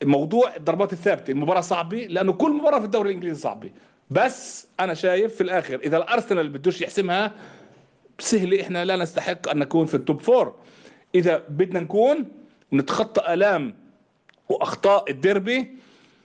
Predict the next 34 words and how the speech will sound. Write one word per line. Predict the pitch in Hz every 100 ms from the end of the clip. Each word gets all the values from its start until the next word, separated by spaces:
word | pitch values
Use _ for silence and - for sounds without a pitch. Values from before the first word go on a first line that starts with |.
| _ -
يجب | 170 185 170 156
أن |
نفوز | 151 180 165
على | 127
نيوكاسل | 123 160 151 156 139
وإيفرتون | 143 147 147 139
بهاي | 131 170
السهولة. | 165 160 165 143 98 - - -
أعجبني | 143 208 220
امبارح | 202 220 165
أرتيتا | 175 220 208
بعد | 196 180
المباراة | 180 196 190
لما | 175
طلع | 175 202
قال: | 160 202 185
"أنا | 196
بغرفة | 175 196 180 175
الملابس | 170 196 190 208 - - - - _ -
بعد | 196 220 196
ما | 214
صفر | 202 233 208
الحكم | 180 170 170 131
وفات | 127 180 190
قال | - 202
لهم: | 160 151 127 - _ _ -
'انتهينا | 139 175 208 208
اليوم، | 185 196 247 302 214 - - -
مباراة | 135 180 190
اليوم | 196 185
انتهت، | 165 214 233 254 - - _ _ 131
العين | 147 175
على | 156
نيوكاسل.'" | 156 139 160 -